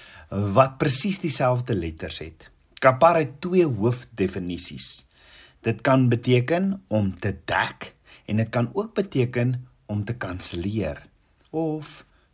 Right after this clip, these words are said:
to pardon. Kippur word gespel met drie Hebreëse letters, naamlik 'n kaf, 'n pei en 'n resh. Nou, die antieke paleo-piktogram Hebreëse betekenis van hierdie woord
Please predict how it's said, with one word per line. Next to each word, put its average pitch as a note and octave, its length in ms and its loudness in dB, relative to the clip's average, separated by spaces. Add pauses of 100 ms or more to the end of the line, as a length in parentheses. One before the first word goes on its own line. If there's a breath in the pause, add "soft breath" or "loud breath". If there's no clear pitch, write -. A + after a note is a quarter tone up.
(100)
to C#3 140 -2
pardon. G2 640 -2 (1120 soft breath)
Kippur E3+ 640 6
word B2 380 2
gespel C3 580 0
met A2 320 2 (260 soft breath)
drie C#3+ 600 0 (100)
Hebreëse A2 560 0
letters, F2+ 480 -6
naamlik A2+ 500 0
'n G2 140 -6 (400)
kaf, G2 500 -2 (380 loud breath)
'n D#2 160 -10 (140)
pei B2+ 520 4
en G2+ 120 -4
'n F#2 180 -4
resh. - 480 -2 (760 loud breath)
Nou, C#3 140 6
die D#3 140 4
antieke G3 600 -2 (240)
paleo-piktogram F3 1700 2
Hebreëse C3 580 2
betekenis A#2+ 560 -2
van A2 120 -4
hierdie B2+ 420 -6
woord G2+ 440 -4